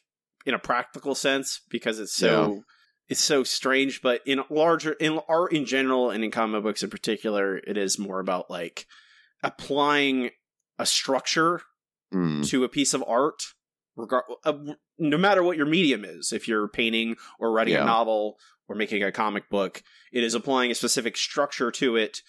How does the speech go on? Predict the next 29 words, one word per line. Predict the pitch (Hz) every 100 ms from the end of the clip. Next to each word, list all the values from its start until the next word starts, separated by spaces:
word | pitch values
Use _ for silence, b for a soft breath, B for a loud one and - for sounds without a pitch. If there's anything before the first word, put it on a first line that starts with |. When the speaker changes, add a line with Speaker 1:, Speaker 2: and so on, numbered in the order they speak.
| b b
Speaker 1:
and | 123
then | 120 113
adhering | 110 131 110 104
to | 95 104
that | 95
structure, | - - 90 - - - _ b b b -
and | 107 107
not, | 110 110 - -
not, | 113 117 127 139 - -
and | 127 123 113
regardless | 131 120 113 147 151 175 175 190
of | 175
the |
reason, | 165 202 202 131 131 127
not | 135 143 139 127
breaking | 113 107 95
from | - 92 58
it. | 50 _ _ _ _ -
Speaker 2:
Yeah. | 78 73 -
Speaker 1:
Being | - 123
s-, | - -
at, | 135 139
at | 160
least | 190 208 208
that's | 175
what | 170
strict | - - 156 -
formalism | - 113 101 95 90 98 82
is. | 76 - -